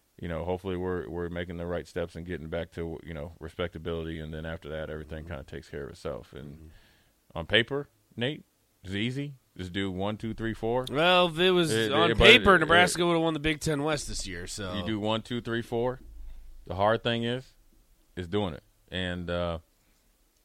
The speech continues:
Speaker 1: I don't know if it was the kiss of death to, for Nebraska b-,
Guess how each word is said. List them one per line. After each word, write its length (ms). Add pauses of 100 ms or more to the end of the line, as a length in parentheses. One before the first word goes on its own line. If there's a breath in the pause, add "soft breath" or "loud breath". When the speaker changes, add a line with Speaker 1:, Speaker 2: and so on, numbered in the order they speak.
(140)
Speaker 1:
I 100
don't 140
know 100
if 80
it 60
was 140
the 60
kiss 260
of 80
death 240
to, 140
for 200
Nebraska 520
b-, 140